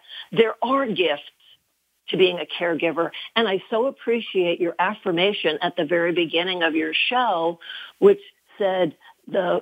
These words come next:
the gratitude for the opportunity to care for others. Oh my gosh, yes, because there are so many things that I receive when I think about the gifts that I've received as being a caregiver, that I've been given the gift of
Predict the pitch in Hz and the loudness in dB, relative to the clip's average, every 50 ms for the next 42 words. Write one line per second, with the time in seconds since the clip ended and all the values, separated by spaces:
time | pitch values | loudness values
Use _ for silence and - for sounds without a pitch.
0 | - - 202 196 - 175 180 196 220 254 277 285 254 214 - - 220 185 175 165 | -2 0 -2 -2 0 0 0 2 2 2 0 -2 -4 -6 -8 -4 0 0 0 0
1 | - - 165 170 170 - - 175 214 - 247 - - - 208 208 208 190 156 170 | -2 -2 -2 -2 -2 0 0 -2 0 0 0 -2 -2 -2 -2 0 0 2 0 -2
2 | - - - - 175 170 180 180 - - - - 170 175 165 180 165 147 101 95 | -4 -4 -4 2 2 2 2 0 -4 -8 -4 -2 0 0 2 2 0 0 -2 -4
3 | - - - _ _ _ _ - _ _ _ _ _ - 202 214 214 202 180 170 | -8 -12 -20 _ _ _ _ -20 _ _ _ _ _ -4 -2 0 0 0 0 -4
4 | 139 - 165 160 160 160 160 160 160 - - - - - - 190 180 160 165 170 | -2 0 0 0 2 2 0 0 0 -2 -2 -4 -4 -4 -2 0 0 0 0 -4
5 | - - - - _ - - - - 226 220 - 262 214 165 233 190 - - 208 | -8 -18 -20 -20 _ -18 -16 -2 -2 0 0 0 -4 -2 0 -2 -4 -2 -2 0
6 | 202 220 233 247 233 - - 190 185 185 185 175 180 170 170 - - 180 175 175 | 0 0 0 -2 -6 -4 -2 0 2 2 2 0 0 -2 -4 -4 -4 -2 0 0
7 | 175 175 - 175 - - 185 196 220 262 277 208 190 185 190 - - 170 160 165 | 0 0 0 -4 -2 0 0 2 2 0 0 0 0 -2 -2 -4 -4 0 2 2
8 | 165 - 170 170 170 170 165 170 - - - 196 190 - 180 151 165 156 156 - | 2 0 -2 -4 -2 -2 -2 -4 -4 -2 -2 -2 0 0 0 2 2 2 2 0
9 | - 175 143 120 185 190 208 196 - - - - 170 165 160 165 - 170 170 - | -4 -10 -8 2 2 2 2 2 -4 -18 -8 -4 0 2 2 2 2 -2 -6 -4
10 | - 175 165 160 135 156 165 - - 170 165 160 160 151 - - 170 165 160 139 | 0 0 0 2 0 -2 -6 -4 -2 -2 0 0 -2 -4 0 2 2 2 2 0
11 | 160 151 143 - - - - - - - - - - - - - - 190 202 190 | -2 -2 -2 -4 -8 -8 -12 -12 -10 -8 -6 -6 -6 -6 -6 -8 -6 -4 -2 0
12 | 175 180 190 214 190 - 214 214 208 170 190 190 185 165 185 185 185 180 170 175 | 0 2 2 0 0 0 0 0 0 0 0 0 0 -2 -4 -8 -6 -6 -8 -8
13 | - _ _ _ _ _ _ - - 214 - 196 - - - 208 214 226 - - | -10 _ _ _ _ _ _ -20 -14 2 2 2 2 2 0 0 0 0 -2 -8
14 | - - - 180 185 185 165 | -18 -8 0 2 2 2 2